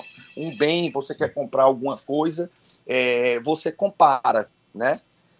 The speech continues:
Você compara as coisas. Então, assim, mediante essas questões, é muito importante a gente entender que cada caso é um caso,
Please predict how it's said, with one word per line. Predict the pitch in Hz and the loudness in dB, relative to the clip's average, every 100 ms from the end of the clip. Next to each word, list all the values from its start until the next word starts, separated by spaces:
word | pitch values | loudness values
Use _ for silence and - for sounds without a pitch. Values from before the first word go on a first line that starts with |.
| _ _ - | _ _ -8
Você | 131 139 | -8 -6
compara | - - - 151 160 | -8 -4 4 4 4
as | - | -2
coisas. | 123 117 120 | -2 -2 -2
Então, | 156 | -4
assim, | 156 139 123 | -4 -6 -4
mediante | 156 208 175 180 220 233 - | 0 0 0 -4 -2 -2 0
essas | 151 - 135 | 0 0 -8
questões, | - 117 - 143 160 123 | -8 -10 -6 -4 -4 -4
é | |
muito | 135 170 190 | -6 -8 -10
importante | - 143 - 147 139 | 2 2 2 -6 -6
a | |
gente | 135 139 135 | -8 -14 -10
entender | 127 113 131 | -6 -2 -2
que | - | -4
cada | - 185 143 | 2 4 4
caso | 139 147 147 117 | 0 2 2 0
é | |
um | 107 | -14
caso, | - 143 131 | -8 -2 -4